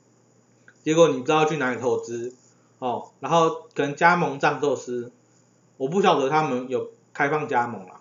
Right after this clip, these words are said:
可是如果可能有开放加盟的话，就大概要，嗯，一两千万你才能开一间藏寿司。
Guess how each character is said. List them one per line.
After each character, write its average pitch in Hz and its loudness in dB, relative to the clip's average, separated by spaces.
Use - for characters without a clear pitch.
可 127 -4
是 165 -2
如 160 -2
果 143 4
可 139 -10
能 117 -8
有 120 -4
开 143 -6
放 156 -2
加 135 0
盟 110 -8
的 - -18
话， 117 -14
就 165 4
大 165 6
概 151 4
要， 123 0
嗯， 143 -12
一 170 0
两 123 2
千 131 -8
万 123 -2
你 117 -12
才 131 -4
能 131 -10
开 139 0
一 131 -4
间 131 -6
藏 123 -6
寿 117 -6
司。 101 -16